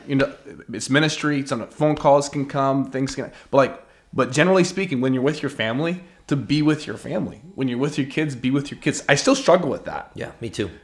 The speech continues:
Speaker 1: Um, and so I have to mentally choose, okay, I can call that person back later.
Speaker 2: Yeah.
Speaker 1: I can text that person back later. I can check those emails later.
Speaker 2: Mm-hmm.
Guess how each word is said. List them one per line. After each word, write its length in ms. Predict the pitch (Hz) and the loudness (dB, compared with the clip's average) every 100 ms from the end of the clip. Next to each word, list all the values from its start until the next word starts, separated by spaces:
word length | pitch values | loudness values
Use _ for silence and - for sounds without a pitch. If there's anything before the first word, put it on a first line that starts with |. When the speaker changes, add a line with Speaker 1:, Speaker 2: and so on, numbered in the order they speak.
| - | -2
Speaker 1:
Um, 360 | 123 123 113 123 | 4 4 4 0
and 100 | 139 | 2
so 360 | 143 131 113 - - | 6 6 6 0 -2
I 80 | - | 2
have 200 | 151 139 | 4 2
to 80 | - | 2
mentally 440 | 127 135 135 123 113 | 2 2 2 -2 -2
choose, 640 | - 143 127 98 87 - - _ _ _ _ _ _ - | 0 4 4 2 -4 -10 -14 _ _ _ _ _ _ -6
okay, 340 | 131 131 - - | -2 -2 -4 -2
I 80 | 139 | 0
can 200 | 147 127 | 2 -2
call 200 | - 151 | 2 4
that 180 | 117 87 | 4 0
person 260 | 110 - | -8 -8
back 260 | 95 67 - | -10 -10 -14
later. 300 | 58 - - _ - | -14 -14 -20 _ -20
Speaker 2:
Yeah. 100 | - _ _ _ _ | -20 _ _ _ _
Speaker 1:
I 80 | 131 | -4
can 180 | 139 120 | -4 -2
text 280 | - - - | 0 0 -4
that 120 | 87 | -6
person 260 | 90 - 90 | -8 -10 -12
back 240 | - - | -14 -18
later. 240 | - - - | -20 -16 -8
I 100 | 131 | -6
can 240 | 127 117 | -2 -4
check 240 | - 135 | 0 0
those 220 | 110 101 - | 0 -6 -6
emails 560 | 107 92 71 57 - | -10 -8 -10 -12 -14
later. 320 | 50 - - - | -16 -18 -18 -14
Speaker 2:
Mm-hmm. 280 | 90 101 | -12 -12